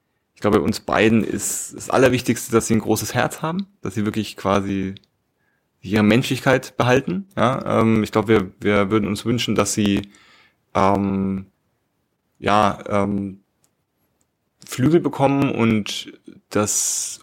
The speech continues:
Urvertrauen haben, dass sie alles potenziell erreichen können, was sie sich vorstellen, dass sie alles werden können, was sie möchten, dass sie wirklich auch, ähm, ihre Träume verwirklichen, ja, dass sie, dass sie quasi losfliegen,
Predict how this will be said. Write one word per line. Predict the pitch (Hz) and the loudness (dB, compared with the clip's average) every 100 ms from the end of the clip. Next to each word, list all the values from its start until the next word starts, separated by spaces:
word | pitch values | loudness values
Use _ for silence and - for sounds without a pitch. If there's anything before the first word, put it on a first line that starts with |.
| - | 0
Urvertrauen | 175 - 143 - 117 117 | 2 4 2 2 2 4
haben, | 113 110 | 2 2
dass | 107 - | 0 -2
sie | 104 92 - _ _ | -4 -6 -10 _ _
alles | - 120 139 - | 0 2 2 0
potenziell | - 120 117 113 110 - | -4 -4 -2 0 0 0
erreichen | 85 101 120 127 | 0 0 0 -2
können, | 127 139 147 | -2 -2 -2
was | 117 | -4
sie | 113 | -4
sich | 107 | -6
vorstellen, | - - - 135 | -6 -6 -2 0
dass | 110 | 2
sie | |
alles | 87 123 - | 2 2 2
werden | 117 127 | 2 0
können, | - 127 120 | -2 -2 -2
was | 113 | -2
sie | |
möchten, | 107 127 - | 0 0 0
dass | 127 | -2
sie | 113 | 0
wirklich | 110 123 113 | -2 -2 0
auch, | - - - - - - - _ - | 0 -2 -12 -18 -18 -18 -20 _ 0
ähm, | 107 110 110 110 107 95 - - | 4 4 4 4 2 0 -4 -8
ihre | - - - 107 | -8 -4 0 0
Träume | - 123 139 | 2 4 4
verwirklichen, | 123 101 95 104 - 208 - | 4 0 0 -4 -4 -6 -4
ja, | 107 | -4
dass | 104 - | -2 -2
sie, | 107 101 | -2 -2
dass | 107 104 | -4 -4
sie | 104 98 | -4 -4
quasi | - 95 98 98 | -2 0 0 0
losfliegen, | 90 117 139 - 120 117 120 | 2 2 2 0 2 2 0